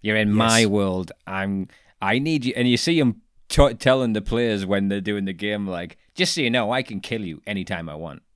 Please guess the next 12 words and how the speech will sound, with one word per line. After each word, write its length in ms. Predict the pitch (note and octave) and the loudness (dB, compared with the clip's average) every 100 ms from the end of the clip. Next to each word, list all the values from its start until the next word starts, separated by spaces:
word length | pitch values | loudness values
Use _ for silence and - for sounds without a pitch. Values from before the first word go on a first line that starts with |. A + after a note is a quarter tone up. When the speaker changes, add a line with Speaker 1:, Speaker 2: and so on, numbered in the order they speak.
| _ | _
Speaker 1:
And 140 | - G#2 | -8 -4
Speaker 2:
Yeah. 120 | G2+ | -2
Speaker 1:
then 220 | F#2+ F2 - | -2 -6 -10
he 120 | G#2 | -8
really 480 | F#2 G#2+ A2 G#2+ G#2 | -4 -2 0 0 -2
gets 320 | G2 G2 - | -4 -6 -8
into 440 | F#2 F#2 - F#2+ | -8 -8 -8 -6
it. 120 | F2+ | -8
It's 140 | - E2+ | -10 -6
animated. 720 | F#2 F#2 F#2 F#2 F2+ E2+ D#2+ _ _ _ _ _ _ | -4 -4 -6 -6 -8 -12 -18 _ _ _ _ _ _
And, 400 | G2+ G2 F2+ E2+ | -4 -2 -4 -6
um, 460 | F#2+ F#2 F2+ F2 | -4 -4 -8 -10